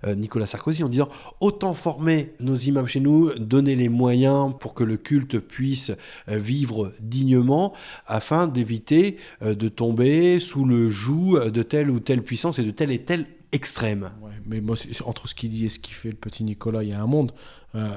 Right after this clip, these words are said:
Speaker 2: lui, quand il y avait besoin d'avis religieux, il est parti chercher son avis religieux au Caire, euh, chez le grand moufti d'Égypte, chez Cheikh Tantawi, sur la question du voile.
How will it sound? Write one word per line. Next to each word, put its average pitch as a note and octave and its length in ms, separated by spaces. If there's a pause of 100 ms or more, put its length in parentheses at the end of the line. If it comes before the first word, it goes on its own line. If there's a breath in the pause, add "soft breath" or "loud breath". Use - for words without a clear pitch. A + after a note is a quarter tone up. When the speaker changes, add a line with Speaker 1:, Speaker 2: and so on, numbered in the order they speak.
Speaker 2:
lui, A2+ 280
quand A2+ 160
il A2 80
y - 20
avait G#2+ 180
besoin G#2+ 220
d'avis G#2 240
religieux, G#2+ 500
il A#2 80
est G#2+ 60
parti - 260
chercher - 300
son A2 180
avis G#2 160
religieux G#2+ 400
au A2+ 80
Caire, B2+ 340
euh, G#2+ 120 (300 loud breath)
chez - 140
le A2+ 60
grand G#2+ 160
moufti A2+ 340
d'Égypte, A2+ 380
chez - 80
Cheikh - 240
Tantawi, A2 460
sur G#2+ 160
la G#2 80
question G#2+ 300
du G#2 100
voile. G2+ 240